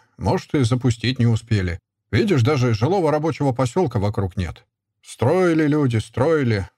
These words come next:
а эти пришли и всё в груду камней превратили. Надо бы осмотреть развалины», — предложил Коган.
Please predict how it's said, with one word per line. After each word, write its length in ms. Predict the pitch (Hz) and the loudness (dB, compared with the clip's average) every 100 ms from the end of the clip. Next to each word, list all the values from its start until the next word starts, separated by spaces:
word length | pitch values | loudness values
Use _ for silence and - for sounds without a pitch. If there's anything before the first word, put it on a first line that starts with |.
| _ | _
а 160 | 87 113 | -2 0
эти 200 | 165 147 | 0 0
пришли 680 | - 139 - 170 143 98 | 0 -2 0 0 2 0
и 40 | 85 | -4
всё 340 | - - 175 | -8 -2 0
в 80 | 139 | 2
груду 320 | 123 147 123 | 0 2 0
камней 360 | 113 104 95 95 | 0 -2 -2 -4
превратили. 720 | 95 90 90 87 82 71 117 _ _ _ _ | -4 -2 -2 -2 -8 -8 -12 _ _ _ _
Надо 300 | 92 104 120 | -2 0 2
бы 120 | 120 | 2
осмотреть 480 | 120 120 107 123 120 | 0 -2 0 -2 0
развалины», — 640 | 117 104 104 78 73 - _ _ _ | -2 0 -2 -4 -12 -20 _ _ _
предложил 500 | 104 101 107 98 92 | -4 0 0 0 -4
Коган. 380 | - 85 76 | -2 -2 -4